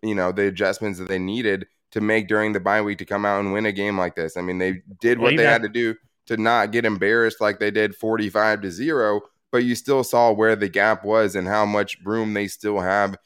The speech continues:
Speaker 1: to improve in this one, right? And I think that being more aggressive on first and second down, getting those explosive plays, we saw a little bit early on, we still didn't see it continue.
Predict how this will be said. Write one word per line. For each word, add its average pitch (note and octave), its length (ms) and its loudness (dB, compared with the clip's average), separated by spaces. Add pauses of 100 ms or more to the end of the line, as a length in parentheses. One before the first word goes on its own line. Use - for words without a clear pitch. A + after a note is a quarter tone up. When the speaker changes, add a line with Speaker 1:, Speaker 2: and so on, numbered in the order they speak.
(240)
Speaker 1:
to B2 240 0
improve G2+ 540 -2
in F#2 180 -4
this F2+ 200 -2
one, E2+ 220 -4
right? F#2 260 0
And F#2 100 -2
I F#2 80 0
think G#2 240 -6
that F#2+ 200 0 (380)
being B2+ 260 2
more C3 200 2
aggressive B2 400 0
on A2 120 0
first A#2 260 -2
and G#2 80 -10
second G#2 280 -2
down, F#2 220 0
getting A2 280 -4
those A2 200 -4
explosive G#2+ 560 -6
plays, F#2 400 -2
we G2 100 -10
saw G#2 260 2
a - 20 -2
little A#2 240 -2
bit A#2 160 0
early G#2+ 260 0
on, F#2+ 220 0
we F2+ 80 -4
still G#2 240 -6
didn't A2 300 -6
see F2+ 180 -8
it F2 100 -10
continue. E2 520 -10